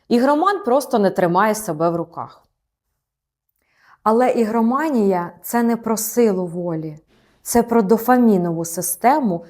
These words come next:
яка зношується і починає вимагати все сильніших стимулів. Людина сама не помічає,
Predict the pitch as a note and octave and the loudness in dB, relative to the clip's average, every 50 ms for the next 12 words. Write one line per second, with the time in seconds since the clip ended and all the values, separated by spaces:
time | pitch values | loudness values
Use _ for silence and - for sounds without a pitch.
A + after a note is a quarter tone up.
0 | - _ _ - F#3+ G3+ G3+ - A3+ G#3 G#3+ G3 G3+ G3+ F#3+ F3+ E3+ - - - | -20 _ _ -2 -2 -2 2 2 0 0 2 0 0 2 2 0 -2 -4 -6 -6
1 | G3+ G#3+ A3 G#3+ - - C4+ C4+ C4+ - _ _ _ _ _ G4+ G4+ G4+ B3+ A3+ | -4 -6 -6 -8 -6 -4 -4 -4 -4 -8 _ _ _ _ _ -2 0 2 0 0
2 | B3 - A3 G3 F#3+ G3+ A#3+ C4+ B3+ A3 G3+ F3 F3+ F3+ F3 F3 F3 E3+ F3 G#3 | 0 0 -2 -2 0 2 2 2 2 0 0 0 -2 -2 -2 -2 -4 -2 -2 -2
3 | A3 A3 A3 - F#3 - - - G3 G3 G3 - - F3+ F3 F3 F3+ F#3 F3 - | -2 -2 -4 -8 -8 -8 -6 -4 -4 -4 -4 -4 -6 -4 -4 -2 -2 -2 -4 -4
4 | - E3+ - - - - - F3 D#3+ D#3 D#3 D#3 D#3 E3 D#3+ _ _ _ _ _ | -10 -12 -10 -10 -12 -8 -8 -8 -8 -8 -10 -14 -16 -18 -20 _ _ _ _ _
5 | _ _ _ _ _ _ _ F#3+ A#3 A#3+ F#3+ A3+ D4 D4 B3+ A#3 A3 - - B3 | _ _ _ _ _ _ _ -2 -2 -2 0 0 0 2 2 0 -2 -2 -2 -2
6 | A#3+ A#3+ B3 B3+ A3+ G3+ F#3+ F3+ F3 E3+ F3 - F3+ F3 F3 E3 - - - B3 | 0 0 0 0 0 0 0 -2 -4 -8 -8 -8 -6 -6 -6 -8 -10 -6 -2 -2
7 | C4+ C#4+ C4 G3 F3 E3 | 0 0 -2 -2 -4 -8